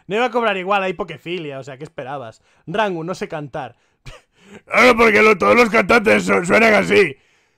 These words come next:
Eso que estoy viendo a mi lado. Ah, vale, aquí no se ve. <laughs> Aquí no se ve. El otro es una especie de, de, es que allí tampoco se ve, pero se entiende que es la parte de abajo de, de la cara de una chica haciendo algo así.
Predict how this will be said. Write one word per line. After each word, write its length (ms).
Eso 180
que 60
estoy 260
viendo 580
a 80
mi 120
lado. 300
Ah, 140
vale, 160
aquí 160
no 80
se 140
ve. 180
<laughs> 600
Aquí 260
no 140
se 160
ve. 200
El 140
otro 180
es 140
una 100
especie 300
de, 160
de, 320
es 220
que 140
allí 260
tampoco 420
se 160
ve, 220
pero 280
se 200
entiende 500
que 80
es 60
la 160
parte 220
de 60
abajo 260
de, 140
de 120
la 100
cara 140
de 60
una 180
chica 300
haciendo 520
algo 220
así. 260